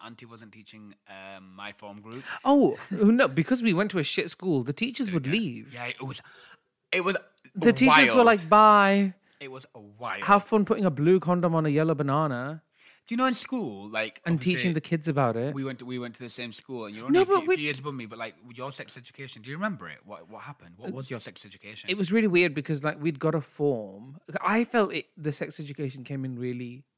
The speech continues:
Speaker 2: early, but it was year seven. I mean, now you get it taught as soon as you're born, do you know what I mean?
Speaker 1: Yeah, literally.
Speaker 2: Now it's like, you,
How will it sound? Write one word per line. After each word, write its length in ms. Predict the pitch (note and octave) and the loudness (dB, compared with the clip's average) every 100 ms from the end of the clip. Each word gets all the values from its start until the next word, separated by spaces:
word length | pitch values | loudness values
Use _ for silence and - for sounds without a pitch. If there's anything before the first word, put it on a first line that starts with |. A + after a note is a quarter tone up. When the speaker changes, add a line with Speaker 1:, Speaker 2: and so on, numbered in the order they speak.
| _ | _
Speaker 2:
early, 400 | D3 C3+ B2+ G#2+ | 0 0 -2 -8
but 180 | - C3 | -10 -8
it 100 | C3 | -8
was 160 | A#2+ C3 | -8 -6
year 100 | C3 | -4
seven. 320 | C#3+ B2+ A#2+ | -4 -4 -6
I 20 | |
mean, 160 | A#2+ A#2+ | -8 -8
now 200 | B2+ D3+ | -4 -2
you 160 | C#3 | -4
get 140 | B2 A#2+ | -4 -8
it 120 | B2 | -6
taught 320 | B2+ B2+ - | -4 -4 -6
as 80 | B2+ | -12
soon 160 | B2+ | -12
as 140 | B2 A2+ | -12 -12
you're 80 | A2 | -12
born, 320 | A2+ C3 A2+ | -8 -8 -10
do 120 | G#2+ | -12
you 40 | A#2+ | -12
know 40 | |
what 60 | C3+ | -12
I 20 | |
mean? 120 | B2+ G2 | -12 -8
Speaker 1:
Yeah, 240 | G2+ G2+ | -4 -4
literally. 300 | G2 G2+ - | -4 -10 -2
Speaker 2:
Now 160 | D3 D3 | 2 2
it's 240 | C#3+ - | 0 -2
like, 340 | C3+ B2+ B2+ - | -2 0 -2 -8
you, 480 | B2 B2+ B2+ B2+ | -12 -6 -4 -4